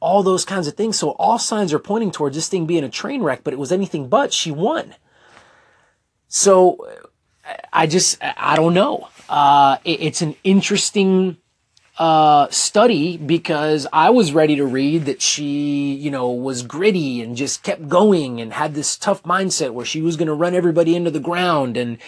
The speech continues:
she was positive with herself. And so she was the last one standing in a bloody fight, you know, to the end and the last mile.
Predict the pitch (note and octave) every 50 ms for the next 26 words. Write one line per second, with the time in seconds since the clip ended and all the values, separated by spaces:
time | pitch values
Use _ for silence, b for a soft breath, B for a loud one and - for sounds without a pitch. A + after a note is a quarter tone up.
0 | B B B B B - - C#3+ C#3 C#3 B2+ - - - F#3 F#3+ F#3 E3+ D#3+ D#3
1 | D3 C3+ C3 C#3 C3 C3 A#2+ - - C#3+ B2+ A#2+ A#2+ A2+ G#2+ - B2 A#2+ A2+ -
2 | C#3 B2 - - F3 F3 F3 F3 D3+ D#3 D#3 F3+ F3+ E3+ E3 - - F3+ E3+ E3
3 | D#3 - - F#3 F3+ F3+ E3 D3+ D3 C3+ C3 B2+ B2+ B2 A#2 D3 F3+ F3+ E3+ E3
4 | D#3 - - E3+ F3 F3 E3 C#3 - D3 D3 C#3+ D3 C#3+ C#3 C3 - D#3+ C#3+ D3+
5 | D3+ E3+ F#3 F#3+ F3 D3+ C3+ C3+ B2 B2+ C3 C3 C#3 D#3 D3+ D#3 D3 - - F3+
6 | E3+ E3+ D#3+ B2 B